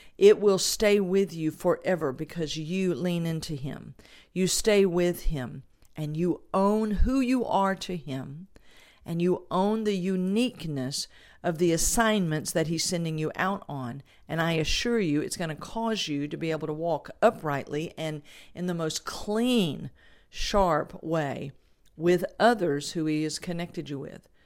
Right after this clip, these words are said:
The enemy wants to bring through your own flesh dullness that causes you to connect and to bond, right, with people that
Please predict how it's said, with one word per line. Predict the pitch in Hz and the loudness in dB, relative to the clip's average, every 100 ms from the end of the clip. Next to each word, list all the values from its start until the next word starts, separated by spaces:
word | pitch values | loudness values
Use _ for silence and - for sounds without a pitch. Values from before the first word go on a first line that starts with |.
| _ _ - | _ _ 2
The | 180 | 4
enemy | 226 254 226 | 4 4 2
wants | 185 175 - | 2 -2 -4
to | - | -4
bring | 160 147 170 | -4 -4 -2
through | 185 | 0
your | 170 160 | 0 0
own | 160 180 202 | 0 -2 -2
flesh | - 160 139 - - | -4 -4 -2 -6 -2
dullness | 185 208 208 160 143 | 2 4 2 -2 -4
that | 165 - | -6 -4
causes | 190 208 208 175 143 | 0 0 0 -6 -6
you | 139 143 - - - - | -4 -4 -8 -20 -18 -4
to | 208 | -4
connect | 160 180 180 202 - | 0 -2 0 -4 -4
and | 175 | -6
to | 180 | -6
bond, | 143 165 214 180 151 160 - - _ - _ _ _ - | -4 -2 0 0 -4 -6 -10 -14 _ -20 _ _ _ -2
right, | 175 180 - - _ - _ _ _ - | 0 0 -2 -12 _ -20 _ _ _ -4
with | 170 - | -4 -2
people | 226 240 240 170 147 151 | -2 -2 -2 -2 -2 -2
that | 170 165 - | 0 0 0